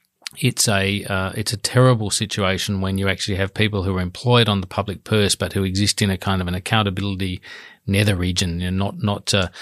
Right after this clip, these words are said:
neither, neither ministers, uh, or M Ps answerable to the parliament, and neither public servants answerable and, and callable in front of, uh,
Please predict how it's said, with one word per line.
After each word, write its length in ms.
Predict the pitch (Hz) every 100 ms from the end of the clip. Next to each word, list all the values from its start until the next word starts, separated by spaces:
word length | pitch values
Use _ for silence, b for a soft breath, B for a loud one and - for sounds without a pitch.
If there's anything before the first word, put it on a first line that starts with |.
| B -
neither, 480 | 107 107 101 98 95
neither 340 | 107 104 98
ministers, 580 | 104 120 117 117 104 95
uh, 460 | 107 95 98 98 98
or 140 | 101
M 140 | 107
Ps 280 | 98 110 101
answerable 600 | 104 104 - 107 98 98
to 160 | 95 -
the 100 | 90
parliament, 600 | - 165 143 104 107 B B B B
and 320 | - 101 95 -
neither 460 | 139 98 98 95
public 340 | 98 110 101 92
servants 640 | - 101 95 98 90 - -
answerable 640 | 98 95 - 95 98 92
and, 240 | 90 92 98
and 120 | 98
callable 520 | - 113 104 95 98 95
in 80 |
front 260 | 92 104 92
of, 240 | 95 90
uh, 220 | 95 92